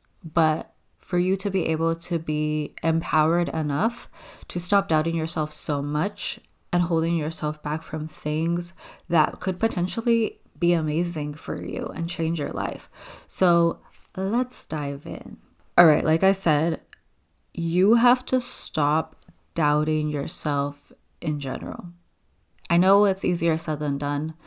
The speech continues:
and I know as someone who really struggles with that, I often find myself just doubting myself for the smallest things, and not necessarily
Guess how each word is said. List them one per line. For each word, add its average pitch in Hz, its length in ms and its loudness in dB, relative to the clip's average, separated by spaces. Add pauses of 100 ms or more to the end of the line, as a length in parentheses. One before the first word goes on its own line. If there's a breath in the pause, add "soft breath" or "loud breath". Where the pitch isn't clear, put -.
(280 loud breath)
and 170 120 0
I 175 80 6
know 180 200 4
as 175 240 0
someone 160 500 0
who 147 920 -4 (220)
really 156 640 -2
struggles 160 680 -4
with 202 160 -6
that, 220 420 -2 (560 loud breath)
I 180 200 4
often 233 500 0
find 175 300 -2
myself 160 960 -4 (380)
just - 720 -2 (600)
doubting 196 280 4
myself 214 340 2
for 190 60 -2
the 185 100 -2
smallest 156 1000 -4
things, - 480 -6 (320 loud breath)
and 190 80 -2
not 196 140 4
necessarily 202 800 0